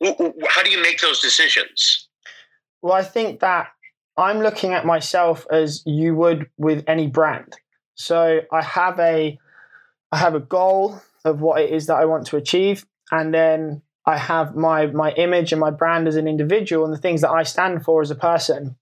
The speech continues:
Speaker 2: And so when opportunities come my way, it's very much a case of putting that opportunity through the lens, through the lens of, does this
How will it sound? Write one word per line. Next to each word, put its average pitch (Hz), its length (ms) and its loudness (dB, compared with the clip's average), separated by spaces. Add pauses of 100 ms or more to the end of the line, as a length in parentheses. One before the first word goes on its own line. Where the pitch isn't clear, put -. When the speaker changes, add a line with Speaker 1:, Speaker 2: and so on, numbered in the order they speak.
(120)
Speaker 2:
And 170 140 0
so 160 320 2
when 165 180 0
opportunities 170 760 0
come 151 520 0 (760)
my 160 200 0
way, 180 300 2
it's 151 140 -4
very 170 220 2
much 175 220 -2
a 170 40 -6
case 160 300 0
of 160 200 0 (880)
putting 196 400 0
that 170 180 0
opportunity 165 640 0
through 175 420 -2
the 156 120 0
lens, 151 720 -2 (540)
through 175 180 0
the 160 80 2
lens 180 440 -2
of, 156 340 0 (260)
does 180 380 0
this 170 560 -2